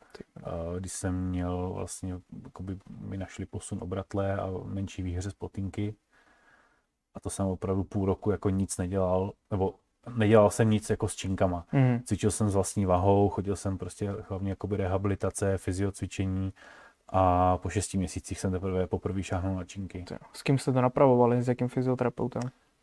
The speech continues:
Speaker 2: Eh, v tu dobu jsem chodil vlastně do pohybového centra u Pavla Koláře,
Speaker 1: Mhm.
Speaker 2: který v tu dobu teda sídlil na Chodově, teď už jsou tady na Valtrovce.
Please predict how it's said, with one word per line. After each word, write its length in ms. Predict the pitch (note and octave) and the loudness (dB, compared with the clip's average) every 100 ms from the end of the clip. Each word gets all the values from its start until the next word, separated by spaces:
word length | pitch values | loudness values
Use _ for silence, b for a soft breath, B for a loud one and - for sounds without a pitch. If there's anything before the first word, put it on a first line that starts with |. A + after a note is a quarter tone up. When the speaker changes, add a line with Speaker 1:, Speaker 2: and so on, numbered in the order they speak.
| - | 0
Speaker 2:
Eh, 40 | F#2+ F#2 F#2 F#2 F2+ | 4 6 6 4 2
v 340 | - - - | -2 -12 -10
tu 100 | - | 0
dobu 520 | A#2 A2 A2 A2+ A#2 A2+ | 4 4 6 6 8 6
jsem 380 | - A2+ G#2+ A2 | 4 4 4 2
chodil 480 | - G#2 G2+ A2 | 2 0 2 0
vlastně 300 | G#2 G2+ - | 0 -4 -4
do 80 | G2+ | -4
pohybového 520 | F#2+ G2+ G2+ G2+ G2+ | -2 -2 0 0 0
centra 520 | G2+ G2 F2+ G2+ B2 C#3+ _ - | -2 -4 -4 -2 -4 -8 _ -16
u 40 | |
Pavla 260 | - F#2+ F#2 | -8 -6 -6
Koláře, 560 | - F#2 F#2+ G#2+ A2 B2+ - | -6 -4 -2 -2 -2 -4 -2
Speaker 1:
Mhm. 260 | C3+ B2 B2 | 0 2 0
Speaker 2:
který 180 | - F#2+ | -6 -8
v 100 | - | -8
tu 100 | - | -8
dobu 220 | F2+ F2+ | -10 -8
teda 200 | F2+ F#2+ | -4 -4
sídlil 340 | F#2 F#2 F#2+ F#2 | -4 -6 -6 -6
na 120 | F2 | -6
Chodově, 400 | - F#2+ F#2+ F#2+ | -4 -4 -2 -4
teď 180 | - F2+ | -4 -8
už 140 | F2+ | -8
jsou 120 | - | -8
tady 160 | F2 F#2 | -6 -6
na 60 | F2+ | -4
Valtrovce. 520 | G2+ G2+ G#2 - G#2 | -4 -4 -8 -8 -12